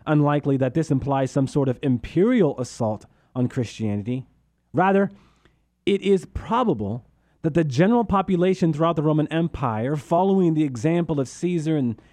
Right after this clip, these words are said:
and the policy of their capital city, began to persecute Christians at the local level. Likewise, certain Jews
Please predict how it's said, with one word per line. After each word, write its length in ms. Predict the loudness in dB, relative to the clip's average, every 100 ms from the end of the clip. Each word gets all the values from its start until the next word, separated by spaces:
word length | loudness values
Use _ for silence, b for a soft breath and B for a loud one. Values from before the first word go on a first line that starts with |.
| b
and 100 | -2
the 80 | -2
policy 500 | 0 0 0 0 -2
of 80 | 0
their 140 | -2
capital 400 | -2 -4 -4 -6
city, 340 | -4 -2 -2 -4 b b b -4
began 400 | -2 0 0 0
to 100 | -2
persecute 440 | -4 -4 -4 -6
Christians 380 | -2 -4 -2 -2
at 80 | 0
the 100 | 0
local 280 | 0 0 -2
level. 360 | -2 -2 -10 _ _ _ _ _ _ -2
Likewise, 540 | -2 0 0 0 -2
certain 280 | -2 0 0
Jews 640 | 2 0 0 -6 -16 -20